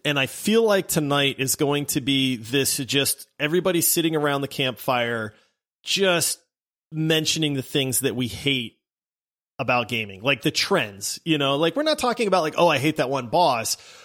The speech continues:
We're talking about in general, like, what's something that has happened in gaming in the last however long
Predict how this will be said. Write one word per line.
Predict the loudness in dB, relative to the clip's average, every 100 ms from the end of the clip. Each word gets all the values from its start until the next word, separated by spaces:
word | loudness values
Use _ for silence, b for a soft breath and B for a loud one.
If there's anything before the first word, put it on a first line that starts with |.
| B
We're | 0 4
talking | 4 4 2
about | 2 2 2 0
in | 0 2
general, | 0 2 2 2 -2 -4 -8 -6
like, | -6 -6
what's | 0 2 2 2
something | 2 2 -2 -2 -2 -2 -2
that | -2 0
has | -2 -2
happened | -4 -2 -2
in | -2
gaming | 0 0 0 -4
in | -4
the | -4
last | -4 -4 -4
however | -2 -2 0 2
long | 4 4 2 -2 -8